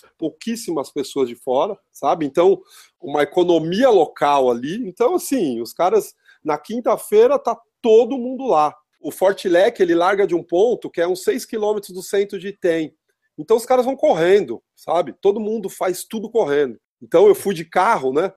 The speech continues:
com a, os atletas que estavam comigo lá no camp, e, assim, centenas de corredores indo,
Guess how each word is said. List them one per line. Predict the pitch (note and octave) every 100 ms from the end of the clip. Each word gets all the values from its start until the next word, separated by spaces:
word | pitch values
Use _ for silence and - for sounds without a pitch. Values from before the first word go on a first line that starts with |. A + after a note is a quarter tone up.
| _
com | - C#3
a, | C#3 C#3 C3+
os | C3 C3+
atletas | C3 - D3 C#3+ D3
que | -
estavam | D3 D3
comigo | - D3+ D#3+ D3+
lá | D#3 D#3
no | D#3+
camp, | D#3 F#3 G3+ C4 - D#4 _ _ _ -
e, | F#3 D4+
assim, | E4 - D#4 C4 C4+ _ _ -
centenas | - C#4+ B3+ - C4 A#3+ A3+ G#3+ D3
de | D3+
corredores | F#3 D#3+ C3+ D3 D#3 E3 D#3+ B2+
indo, | F#3 A3 B3+ B3+ E4+